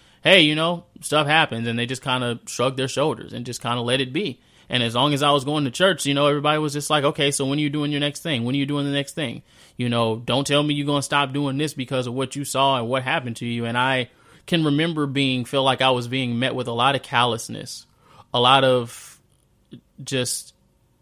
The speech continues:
being ignored, you know, being forgotten. And I was like, "Bro, what is wrong with them?" And then I was like, "What's wrong with me? You know, what's wrong?" You know, and so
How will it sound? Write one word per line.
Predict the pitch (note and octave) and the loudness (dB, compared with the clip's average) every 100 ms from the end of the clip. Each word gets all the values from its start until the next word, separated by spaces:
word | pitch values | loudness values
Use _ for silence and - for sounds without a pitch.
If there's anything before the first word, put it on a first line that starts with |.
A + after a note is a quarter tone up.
| B2+ | -4
being | B2+ C3+ C3 A#2+ | 2 4 4 0
ignored, | A#2 B2 B2+ A2+ A#2+ | 0 0 0 -2 -4
you | A#2+ | -6
know, | A#2 A2+ | -4 -4
being | A#2+ B2 A#2+ | -2 -4 -4
forgotten. | A#2+ A#2+ B2+ A#2+ A#2 | -6 0 2 2 -2
And | A#2 | -2
I | |
was | A#2 A#2 | -2 -2
like, | A#2 A2+ | -4 0
"Bro, | C3 A#2+ | 0 2
what | C3+ | 0
is | D#3 A#2+ | -2 -2
wrong | B2+ D3 D3 B2+ A#2+ A#2+ | 0 2 2 0 -4 -4
with | A#2 A#2 - | -4 -6 -14
them?" | B2+ C3 C#3+ F#3+ E3 | -18 -2 2 4 4
And | B2+ | 2
then | C#3 | 2
I | C#3 | 2
was | C3+ | 2
like, | B2 | -2
"What's | C3 - | -4 -2
wrong | C3 D#3+ | 0 0
with | A#2 G#2+ | -2 -6
me? | A2 G3 - _ _ _ _ _ - | -6 -6 -6 _ _ _ _ _ -8
You | A#2+ | -4
know, | A#2 A2 G#2+ - - _ _ _ _ - | -2 0 -2 -4 -12 _ _ _ _ -12
what's | B2+ C#3 E3 - - - | -2 2 2 0 -10 -6
wrong?" | E3 G3+ A#2+ G#2 - - - | 0 2 2 -4 -14 -18 -8
You | B2 | -6
know, | B2 A#2 A#2+ | -4 -4 -4
and | A#2 | -2
so | C3+ A#2+ | 0 -2